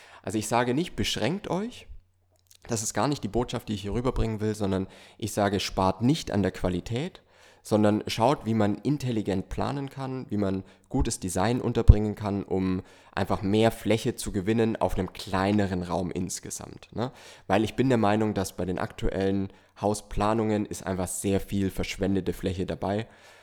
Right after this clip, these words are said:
ähm, die man wesentlich besser nutzen könnte. Und ein paar Beispiele haben wir jetzt ja besprochen. Ja, es ist ein wirklich emotionales Thema und, äh, wie gesagt, viele,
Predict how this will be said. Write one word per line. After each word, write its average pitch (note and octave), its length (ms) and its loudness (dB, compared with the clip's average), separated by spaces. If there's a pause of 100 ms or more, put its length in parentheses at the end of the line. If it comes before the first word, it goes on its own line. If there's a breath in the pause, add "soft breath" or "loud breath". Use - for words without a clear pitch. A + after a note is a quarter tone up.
(220 loud breath)
ähm, F2+ 280 0 (160)
die G2+ 80 -2
man F#2 340 0
wesentlich F#2 520 -4
besser F#2+ 220 0
nutzen F#2 320 -4
könnte. F2+ 400 -2 (880)
Und F#2+ 480 0
ein F2 100 -8
paar F#2 200 -4
Beispiele F2 600 -4 (280 soft breath)
haben F2+ 160 -6
wir F2 60 -2
jetzt F2+ 240 -6
ja F2 220 -6 (200)
besprochen. - 500 -8 (1080 loud breath)
Ja, A#2 320 4
es G#2 140 -2
ist C3+ 120 -2
ein C3 280 -2
wirklich B2+ 380 -2
emotionales F2+ 600 -2
Thema C#3 380 -2
und, G2 320 -6
äh, F2+ 220 -6
wie G2+ 80 -6
gesagt, G#2 320 -4
viele, G#2 480 0